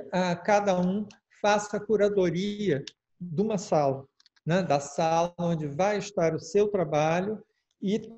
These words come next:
também a, a sua seleção, seja por afinidade, seja para estabelecer contrastes, seja para uma crítica, né?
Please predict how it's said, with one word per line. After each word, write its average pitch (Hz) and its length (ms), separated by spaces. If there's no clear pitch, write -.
também 202 920
a, 156 1120
a 180 120
sua 254 400
seleção, 214 1000
seja 247 580
por 214 240
afinidade, 165 1080
seja 214 500
para 180 260
estabelecer 160 800
contrastes, 151 1080
seja 202 480
para 180 240
uma 175 180
crítica, 156 840
né? 196 280